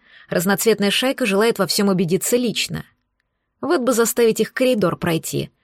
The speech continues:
чтобы на всю жизнь осталась память о гостеприимных Мадо. Я представил, как они в ужасе носятся по замку, умоляя вернуть свой прежний цвет волос. И настроение немного улучшилось.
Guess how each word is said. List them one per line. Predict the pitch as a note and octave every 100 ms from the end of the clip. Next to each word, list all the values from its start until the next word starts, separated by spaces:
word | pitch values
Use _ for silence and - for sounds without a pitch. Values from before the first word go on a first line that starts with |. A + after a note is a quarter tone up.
| _ _
чтобы | - - A3 A3+
на | A3+
всю | - C#4+
жизнь | B3+ G3+ D#3 -
осталась | E3+ - F3 D#3+ -
память | E3+ F#3+ E3 -
о | G3
гостеприимных | G3 - F#3 G3+ F#3+ G3 -
Мадо. | A3+ E3+ D3 - _ _ _ _ _ _ -
Я | A#3 A3+
представил, | A3+ G#3 - C#4+ G3+ F3+
как | F3+ G3
они | F#3
в | F3+
ужасе | B3+ G3 F3+ F3
носятся | F3 G3 E3+ - F#3
по | E3 D#3
замку, | G3 A3+ - D3 - - -
умоляя | G3+ A3+ A3
вернуть | G3+ G#3 B3
свой | - G#3
прежний | - G3 G#3+ G3+ F#3
цвет | - F#3+ E3+
волос. | G3+ F3 - - - _ _ _ _
И | - G3+
настроение | G3 - F#3+ C4 F4+ C4+
немного | F#3 F3 G#3+ G3
улучшилось. | F#3 D3 - - A2+ - -